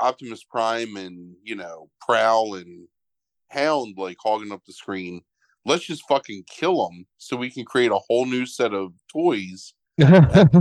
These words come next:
Speaker 1: how we'll push, like, this, this new whatever,
Speaker 2: That's pretty good.
Speaker 1: um,
Speaker 2: Yeah.
Speaker 1: new series.
Speaker 2: Mm-hmm.
Speaker 1: Not realizing that it would, like, absolutely destroy, like,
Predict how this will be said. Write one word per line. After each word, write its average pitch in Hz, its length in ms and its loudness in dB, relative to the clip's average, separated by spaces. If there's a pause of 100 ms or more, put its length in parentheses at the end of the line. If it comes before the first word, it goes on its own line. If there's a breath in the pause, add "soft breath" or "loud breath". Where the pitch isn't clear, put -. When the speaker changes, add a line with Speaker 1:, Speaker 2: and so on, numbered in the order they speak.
Speaker 1:
how 131 120 2
we'll 117 200 -6 (100)
push, 131 300 -4
like, 101 380 -4
this, 117 280 -8
this 107 280 -12
new 117 520 0 (440)
whatever, 90 600 -4 (220)
Speaker 2:
That's - 140 -2
pretty 73 180 0
good. 76 200 2
Speaker 1:
um, 101 300 -2
Speaker 2:
Yeah. - 140 -8
Speaker 1:
new 87 120 -2
series. - 680 -4 (260)
Speaker 2:
Mm-hmm. 90 280 -4 (180)
Speaker 1:
Not 147 280 -2
realizing 135 640 -2
that 110 120 -14
it 110 100 -16
would, 110 160 -18
like, 98 400 -6 (1080)
absolutely 131 580 -4
destroy, 123 680 -8
like, 95 240 -6